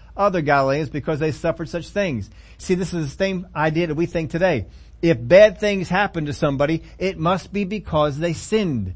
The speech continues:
And if you go through and you spend time in the book of Job, once the three friends get there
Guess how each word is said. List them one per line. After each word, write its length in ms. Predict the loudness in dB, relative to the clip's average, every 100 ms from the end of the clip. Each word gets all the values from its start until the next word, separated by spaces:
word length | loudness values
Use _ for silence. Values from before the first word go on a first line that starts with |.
| -14 -20 -8
And 160 | 0 0
if 120 | 0
you 60 | 0
go 180 | 0 0
through 200 | 0 -2
and 80 |
you 60 | -2
spend 320 | -2 0 0
time 220 | 0 -2
in 60 | -2
the 60 | -2
book 180 | -4
of 100 | -6
Job, 440 | 2 4 4 2 -4 -16 -10
once 220 | -4 -4 -2
the 120 | -4
three 240 | -2 -4
friends 420 | -2 -2 0 -2
get 300 | -4 -2 -2
there 340 | -2 0 0